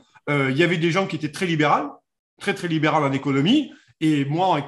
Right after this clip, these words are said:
et quelques autres, j'étais plutôt très souverainiste sur ces questions que tout le monde connaît, que tout le monde connaît mon posi-, mon positionnement. Donc, vous voyez que même chez Éditorialiste, sur les politiques économiques,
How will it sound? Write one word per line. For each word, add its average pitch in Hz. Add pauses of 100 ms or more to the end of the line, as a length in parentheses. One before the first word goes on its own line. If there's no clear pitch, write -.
et 147
quelques 139
autres, -
j'étais 156
plutôt 165
très 196
souverainiste 165
sur 151
ces 143
questions 214
que 156
tout 147
le 180
monde 160
connaît, 196
que 175
tout 180
le 214
monde 196
connaît 196
mon 180
posi-, 151
mon 151
positionnement. 214 (260)
Donc, 196
vous 196
voyez 226
que 170
même 226
chez 226
Éditorialiste, 185 (240)
sur 180
les 175
politiques 190
économiques, 202